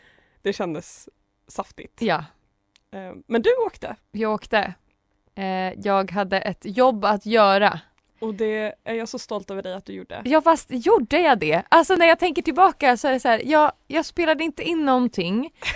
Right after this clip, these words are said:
Speaker 2: Jag
Speaker 1: <laughs>
Speaker 2: filmade lite.
Speaker 1: Pratade du med någon?
Speaker 2: Jag pratade med en annan journalist.
Speaker 1: Mm.
Speaker 2: För att vi behövde, vi kom ju fram då.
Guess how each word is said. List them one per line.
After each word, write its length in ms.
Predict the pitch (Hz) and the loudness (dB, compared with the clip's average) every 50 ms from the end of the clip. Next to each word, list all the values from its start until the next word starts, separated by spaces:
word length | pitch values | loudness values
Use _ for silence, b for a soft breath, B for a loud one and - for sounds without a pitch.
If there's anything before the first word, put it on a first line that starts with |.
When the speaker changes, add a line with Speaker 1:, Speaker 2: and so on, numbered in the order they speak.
| - - | -4 -2
Speaker 2:
Jag 140 | 254 269 - | 0 2 2
Speaker 1:
<laughs> 80 | 330 | 4
Speaker 2:
filmade 540 | 330 330 320 294 247 240 247 269 262 247 262 | 4 4 2 2 2 4 4 4 4 4 2
lite. 760 | 262 269 269 269 247 208 185 180 - _ - - 180 202 233 - _ _ _ _ _ _ _ _ _ _ _ _ _ | 2 2 0 -2 -2 -2 -6 -8 -10 _ -4 -2 -2 -2 -2 -6 _ _ _ _ _ _ _ _ _ _ _ _ _
Speaker 1:
Pratade 500 | - - 262 240 226 - - 233 226 302 | 0 2 2 2 2 2 -2 -4 -4 -4
du 140 | 262 247 311 | -6 -6 -6
med 120 | 285 302 302 | -4 -4 -4
någon? 340 | 277 220 208 226 285 370 - | -2 -2 -4 -4 -6 -8 -8
Speaker 2:
Jag 180 | - 233 262 - | -6 -6 -6 -2
pratade 1040 | - 311 294 294 285 _ _ _ _ _ _ _ _ - - 269 277 247 269 269 | 0 2 2 2 2 _ _ _ _ _ _ _ _ -4 0 0 0 2 0 0
med 680 | 269 269 269 269 262 269 254 247 240 240 240 240 214 - _ - | 0 0 -2 -2 -2 0 0 0 2 2 2 0 0 -6 _ 0
en 360 | 254 247 247 240 240 240 233 - | 2 4 4 4 2 0 -2 0
annan 480 | - 240 233 220 214 208 208 202 202 190 | 0 0 2 2 0 0 0 -2 -2 -2
journalist. 1120 | - - 220 202 202 196 190 202 240 226 190 156 - - - - - - - - - - _ _ - | -4 -6 -6 -4 -4 -4 -4 -4 -4 -6 -6 -10 -12 -14 -14 -14 -16 -14 -14 -16 -16 -16 _ _ -8
Speaker 1:
Mm. 300 | 214 220 214 190 170 160 | -8 -6 -6 -8 -10 -6
Speaker 2:
För 120 | - 220 | -4 -4
att 120 | 220 - | -4 -2
vi 180 | 214 240 254 254 | 0 0 0 2
behövde, 400 | 226 254 247 262 233 233 254 - | 2 2 2 2 2 0 -2 -2
vi 140 | - 220 277 | -2 -6 -6
kom 300 | - - - 320 311 302 | -6 -2 -2 -2 -2 -2
ju 60 | 294 | -4
fram 380 | - - - - 214 - - - - | -8 -4 0 0 0 0 -2 -10 -8
då. 260 | - - - 196 | -6 -6 -6 -8